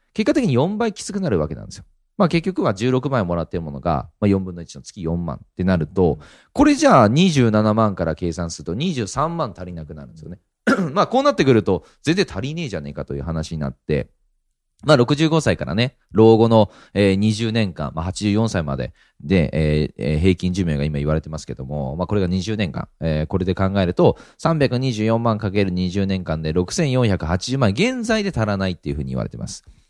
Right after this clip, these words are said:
それを退職金とか預貯金で賄えるんであれば僕いいんですけども、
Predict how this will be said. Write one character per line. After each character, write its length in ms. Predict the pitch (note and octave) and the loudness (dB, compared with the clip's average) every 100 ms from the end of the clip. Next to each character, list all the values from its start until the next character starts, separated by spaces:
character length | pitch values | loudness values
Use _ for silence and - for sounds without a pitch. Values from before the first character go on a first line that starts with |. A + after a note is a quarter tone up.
| _ - | _ 0
そ 140 | G3+ | 2
れ 80 | C#4 | 4
を 220 | F#3+ - _ _ | 2 0 _ _
退 220 | - A3+ A3+ | -4 -2 0
職 220 | A#3+ - | -4 -4
金 200 | - A3+ | -6 -2
と 120 | G#3 | 0
か 260 | F#3+ A2 - _ _ A#2+ | 2 0 -2 _ _ -4
預 200 | D3 A3+ | -2 -2
貯 40 | |
金 260 | F#3+ B2+ G2+ | -2 -2 0
で 260 | G#2+ C2+ _ _ | 0 0 _ _
賄 420 | A2 C#3 A3+ B3 | 2 4 2 2
え 120 | A#3+ G3 | 2 2
る 100 | G3+ | 0
ん 80 | |
で 120 | E3+ - | 0 -2
あ 80 | G#3+ | 0
れ 120 | A#3 | 0
ば 120 | G3 | 0
僕 280 | A2+ G#2 - | -2 -4 -8
い 80 | D3 | -8
い 20 | |
ん 100 | B2+ | -8
で 80 | D#2 | -10
す 120 | - | -12
け 80 | D2 | -10
ど 120 | C#2+ | -6
も、 340 | D2+ F#2 D2+ | 0 2 2